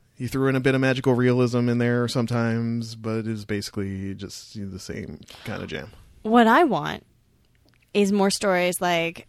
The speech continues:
Speaker 2: uh, Thomas King's Green Grass Running Water in graphic novel form.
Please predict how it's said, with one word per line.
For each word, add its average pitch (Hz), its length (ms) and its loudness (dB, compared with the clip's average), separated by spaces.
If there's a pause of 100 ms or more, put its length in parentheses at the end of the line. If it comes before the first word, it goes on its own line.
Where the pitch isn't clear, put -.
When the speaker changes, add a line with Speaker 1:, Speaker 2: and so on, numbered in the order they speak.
Speaker 2:
uh, 160 380 -2 (380)
Thomas 170 460 -6
King's 170 400 -6
Green 170 180 -8
Grass 170 240 -6
Running 175 240 -6
Water 226 360 -4 (600)
in 156 560 -6
graphic 170 260 -4
novel - 260 -6
form. - 320 -12